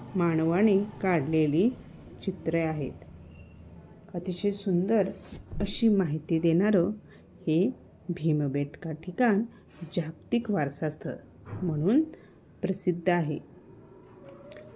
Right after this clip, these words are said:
सुमारे एक लाख वर्षापूर्वीची मानवाच्या राहण्याची ही जागा असावी असे अनेकांचा तर्क आहे. येथे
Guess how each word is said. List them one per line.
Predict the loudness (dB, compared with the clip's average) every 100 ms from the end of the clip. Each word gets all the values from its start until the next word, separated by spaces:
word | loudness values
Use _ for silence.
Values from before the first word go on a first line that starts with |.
| -18
सुमारे | 0 2 4 2 0
एक | 4 2 2 0
लाख | -2 -2 -2
वर्षापूर्वीची | -4 -4 -4 -2 0 0 2 0 0 -6 -20 -20 -2
मानवाच्या | 2 4 2 0 -2 -2 0
राहण्याची | 0 0 -2 -2 2
ही | 4 6
जागा | 4 4 4 4
असावी | 2 2 0 0 0 -2 -4
असे | -4 -2 0
अनेकांचा | 2 2 2 2 2 4 2 2
तर्क | 2 2 2
आहे. | 0 -2 -6 -14 -20 -20 -20 -20 -20 -20 -20 -20 -6 0
येथे | 0 2 4 4 4